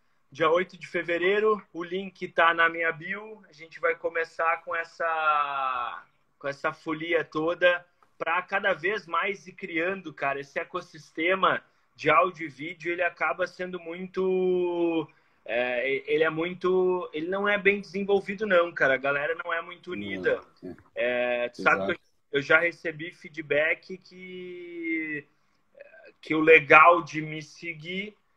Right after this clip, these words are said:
Speaker 1: é que eu falo muitas vezes o que o distribuidor não fala, justamente porque a gente tem, hoje a gente tem, é, estruturas muito parciais, né? Óbvio que um distribuidor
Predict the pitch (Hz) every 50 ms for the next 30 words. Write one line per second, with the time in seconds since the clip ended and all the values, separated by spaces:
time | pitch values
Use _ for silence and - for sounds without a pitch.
0 | _ _ _ 156 165 170 160 - 180 180 180 165 - - 180 165 170 180 180 185
1 | 180 180 180 180 185 185 196 180 156 143 151 165 170 175 165 156 151 156 180 185
2 | 180 - - 185 180 180 180 - - - - - - 180 185 175 180 185 185 180
3 | 160 170 175 185 185 185 190 196 196 190 - - 208 208 226 220 202 180 147 123
4 | 110 - _ _ _ _ _ _ _ - 147 185 185 - 202 190 190 202 202 -
5 | - - 196 190 - 202 190 196 196 202 196 - - _ 196 196 196 196 196 190
6 | 190 185 180 175 156 143 - _ _ _ _ _ _ _ - 160 175 190 185 -
7 | 196 190 185 190 190 - - - 190 185 185 - _ _ _ _ _ _ _ -
8 | 165 147 147 143 143 143 131 - 160 147 - - 185 170 151 - 185 190 196 190
9 | 180 156 180 190 190 - - - 190 190 190 185 - - 190 170 175 196 214 202
10 | 185 147 131 139 135 143 151 147 143 160 190 190 156 139 139 131 - - 143 139
11 | 135 - - - - 147 143 143 143 147 147 139 139 139 139 143 143 160 170